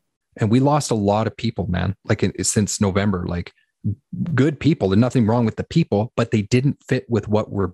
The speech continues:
building. That sucks. I hate it. I'm a bleeding heart. I'd rather give somebody five hundred chances, but because we're doing it this way, and it's, it's weeded out the people who aren't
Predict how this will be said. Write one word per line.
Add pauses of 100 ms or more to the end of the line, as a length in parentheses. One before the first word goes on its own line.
(140)
building. (920)
That
sucks.
I
hate
it.
I'm
a
bleeding
heart. (500)
I'd
rather
give
somebody
five
hundred
chances, (380)
but
because
we're
doing
it (140)
this
way, (580)
and (360)
it's, (160)
it's
weeded
out
the
people
who
aren't